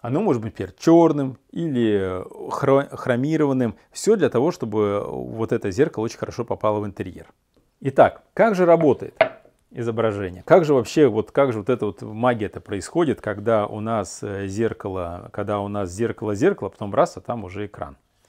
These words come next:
Итак, буду немножко протирать еще. Вот посмотрите, с обратной стороны у нас идет покрытие, и с обратной стороны мы видим вот такое окошечко. Это специально, чтобы можно было показать. Посмотрите на просвет.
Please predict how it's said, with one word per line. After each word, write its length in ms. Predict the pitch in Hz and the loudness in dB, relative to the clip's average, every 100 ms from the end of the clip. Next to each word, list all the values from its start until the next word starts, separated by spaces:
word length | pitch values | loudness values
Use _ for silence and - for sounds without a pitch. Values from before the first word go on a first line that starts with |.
| _ _ _ _ _ - | _ _ _ _ _ -10
Итак, 280 | 107 113 - | -6 -6 -10
буду 120 | - | -16
немножко 200 | 98 - | -18 -20
протирать 420 | - - 107 - - | -20 -12 -6 -6 -6
еще. 200 | - - _ _ - _ | -16 -16 _ _ -20 _
Вот 160 | 151 202 | 0 2
посмотрите, 640 | 170 180 156 139 107 95 _ _ _ _ | 2 2 2 2 -4 -8 _ _ _ _
с 120 | - | 8
обратной 440 | 160 175 170 - 113 | 8 10 8 8 -2
стороны 380 | - 123 127 110 | 0 2 4 2
у 100 | 113 | 0
нас 220 | 110 - | -2 -2
идет 220 | 110 92 | -4 2
покрытие, 640 | 135 135 220 277 254 240 190 _ | 4 4 2 2 0 -2 -4 _
и 220 | 202 202 160 | -2 2 4
с 100 | - | 4
обратной 400 | 131 131 113 110 | 4 6 4 0
стороны 460 | - 120 143 254 | -2 0 0 0
мы 120 | 196 123 | 0 0
видим 400 | 208 185 139 - _ - | 0 0 -2 -4 _ 2
вот 200 | 175 196 | 2 2
такое 340 | - 165 139 | 2 6 6
окошечко. 500 | 104 123 107 - - | 6 2 0 -2 -4
Это 120 | 190 - | -4 -2
специально, 380 | 117 151 156 | -4 0 0
чтобы 200 | 107 - 139 | -2 -8 -6
можно 200 | 143 98 | -6 -2
было 180 | 120 107 | -2 -2
показать. 480 | - 98 90 78 _ _ _ - - - _ | -6 -8 -6 -10 _ _ _ -20 -20 -20 _
Посмотрите 720 | 147 196 214 175 127 143 160 - _ | 2 6 4 6 2 0 -4 -10 _
на 120 | 143 165 | 0 2
просвет. 640 | 139 117 113 104 131 | 2 -2 -6 -8 -8